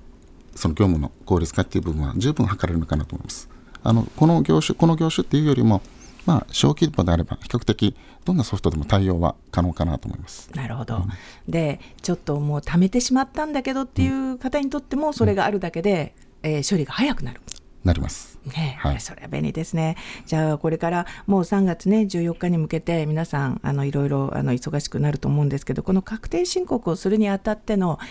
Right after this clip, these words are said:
Speaker 2: アドバイスってありますか？
Speaker 1: そうですね。先ほど言いましたように、えー、もう、えー、個人の事業主であれば、日々の取引を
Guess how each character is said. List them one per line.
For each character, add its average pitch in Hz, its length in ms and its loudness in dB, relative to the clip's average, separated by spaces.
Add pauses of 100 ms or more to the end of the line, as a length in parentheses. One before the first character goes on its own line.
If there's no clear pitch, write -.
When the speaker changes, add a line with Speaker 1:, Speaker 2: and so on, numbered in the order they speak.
(100)
Speaker 2:
ア 156 120 0
ド 175 80 -2
バ 139 120 -2
イ 131 40 -4
ス - 100 -12
っ - 40 -16
て 143 100 -8
あ 135 40 -6
り 135 80 -6
ま 143 120 -2
す - 100 -16
か？ - 260 -12 (1080)
Speaker 1:
そ - 160 0
う - 20 -4
で 127 60 -2
す 113 80 2
ね。 113 100 6
先 - 220 0
ほ 175 80 0
ど 160 180 -2
言 131 80 0
い - 20 0
ま 147 100 -2
し - 80 -8
た 113 120 0
よ 98 80 -2
う - 20 -2
に、 98 240 -2 (360)
え - 40 -2
ー、 85 1200 -6
も 143 240 0 (100)
う、 95 80 -4
え 90 120 -2
ー、 82 80 -10
個 - 120 0
人 135 140 2
の 95 80 2
事 110 140 -2
業 123 120 4
主 123 100 -2
で 160 80 0
あ 165 40 0
れ 147 80 -2
ば、 104 160 -2 (680)
日 - 140 0
々 165 100 4
の 113 260 4
取 87 180 0 (120)
引 87 120 2
を - 120 2